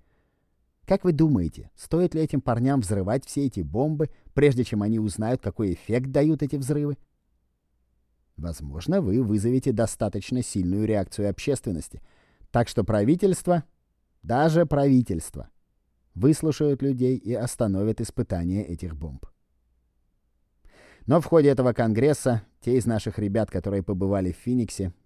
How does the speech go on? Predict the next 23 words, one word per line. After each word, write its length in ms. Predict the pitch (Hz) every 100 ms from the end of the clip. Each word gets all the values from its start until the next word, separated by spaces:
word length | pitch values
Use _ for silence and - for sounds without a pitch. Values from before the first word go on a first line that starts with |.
| _
чувствовали 800 | - 160 160 - 127 95 67 - _ _
небольшое 640 | 95 104 95 85 - 120 143
недомогание 760 | 127 107 98 85 82 76 60 - _ _ _ _
из-за 320 | 131 113 104
ядерных 560 | 95 113 131 123 120 104
испытаний 520 | - 95 92 87 85
в 80 | 82
России 560 | 85 - 175 180 170 - _ _ -
и 120 | 120
в 80 | 110
Австралии. 580 | 95 - 82 69 60 - _ _ _ _ _ _ _ _ _ _ _ _ _ _ _ _ _ -
Так 180 | 139
что 180 | - 120
у 40 | 110
нас 220 | 113 -
есть 280 | 104 107 -
корыстный 480 | 98 98 107 90
интерес, 520 | 82 80 90 139 165 - _ _ _ _ _
у 80 | 87
нас 240 | 110 110
есть 320 | 101 113 - -
личная 540 | 95 120 117 117 107 98
заинтересованность. 1000 | 85 87 90 80 - 64 50 - -